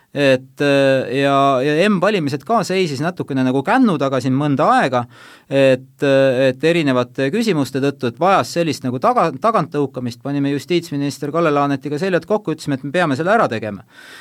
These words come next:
Ja, ja tõepoolest suvi läbi ka töötati, prototüüp on valmis, ta on testitud, ta on turvaline ja teiselt poolt, äh, leppisime ka kokku selle, et mis samme on siis Vabariigi Valitsu-, va-,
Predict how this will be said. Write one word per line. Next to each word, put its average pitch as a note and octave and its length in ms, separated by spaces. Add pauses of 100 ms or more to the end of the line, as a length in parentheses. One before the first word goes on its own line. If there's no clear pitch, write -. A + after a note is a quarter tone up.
(140)
Ja, C3+ 320 (400)
ja C#3 80
tõepoolest E3 480
suvi E3 160
läbi D#3+ 240
ka G3 80
töötati, G#3 560 (160)
prototüüp C#3+ 640
on F3+ 160
valmis, G3+ 380 (420)
ta D3+ 160
on C#3+ 160
testitud, E3 560 (240)
ta C#3+ 160
on C#3 160
turvaline D3+ 640 (420)
ja C3+ 160
teiselt F3+ 320
poolt, C3+ 480
äh, D3 160
leppisime D#3 480
ka D3+ 140
kokku F3 180
selle, F3 320
et B2+ 80
mis E3 240
samme D#3+ 460
on - 20
siis A2+ 160
Vabariigi C#3 480
Valitsu-, B2+ 640
va-, B2+ 160